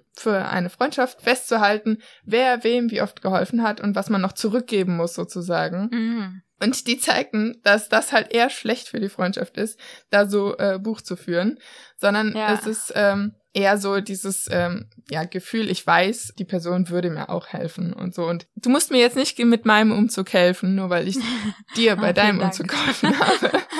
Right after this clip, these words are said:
Speaker 1: <laughs> sondern ich weiß,
Speaker 2: Ja.
Speaker 1: dass du vielleicht irgendwas anderes irgendwann tun wirst. Und das
Speaker 2: Ja.
Speaker 1: muss aber auch nicht sofort sein, sondern es kann auch weit in der Zukunft liegen.
Speaker 2: Ja. Dafür schneide ich zum Beispiel dann immer die Podcast-Folgen. Das ist das
Speaker 1: Ja,
Speaker 2: <laughs>
Speaker 1: genau. <laughs>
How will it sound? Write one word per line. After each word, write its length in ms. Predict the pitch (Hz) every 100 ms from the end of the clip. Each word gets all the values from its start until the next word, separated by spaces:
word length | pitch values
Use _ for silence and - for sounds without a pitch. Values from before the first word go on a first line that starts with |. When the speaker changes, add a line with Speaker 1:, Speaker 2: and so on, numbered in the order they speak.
| -
Speaker 1:
<laughs> 260 | - -
sondern 320 | - 247 233 220
ich 180 | -
weiß, 340 | 233 233 247 -
Speaker 2:
Ja. 60 | 240 214 -
Speaker 1:
dass 200 | 233 254
du 100 | 254
vielleicht 340 | 254 202 254 -
irgendwas 280 | 233 233
anderes 520 | - 220 240 202 185 -
irgendwann 680 | 196 175 - 160 165 196 - -
tun 320 | 190 175 175
wirst. 360 | 165 185 - -
Und 180 | 196 - - _ _
das 200 | 311 214
Speaker 2:
Ja. 40 |
Speaker 1:
muss 120 | 247 247
aber 160 | 180
auch 80 | 214
nicht 140 | 190
sofort 360 | 202 - 269 262
sein, 360 | 226 220 214 214
sondern 320 | 190 185 190
es 100 | -
kann 180 | - -
auch 160 | 175
weit 220 | 175 -
in 80 | -
der 120 | -
Zukunft 460 | - 202 196 180 -
liegen. 300 | 185 185 196
Speaker 2:
Ja. 240 | 226 214 - 254 - _ - - - - - 214
Dafür 320 | 240 233 254
schneide 300 | - 226 233
ich 100 | 285
zum 140 | 247 202
Beispiel 340 | 240 - 202
dann 140 | 202 208
immer 200 | 208 208
die 80 | 220
Podcast-Folgen. 880 | 247 - 185 180 - 185 180 190
Das 180 | 196 220
ist 160 | 262 -
das 60 |
Speaker 1:
Ja, 500 | 269 226 - - 185 -
Speaker 2:
<laughs> 160 | 466
Speaker 1:
genau. 260 | 494 - 453
<laughs> 640 | - - 466 - - 494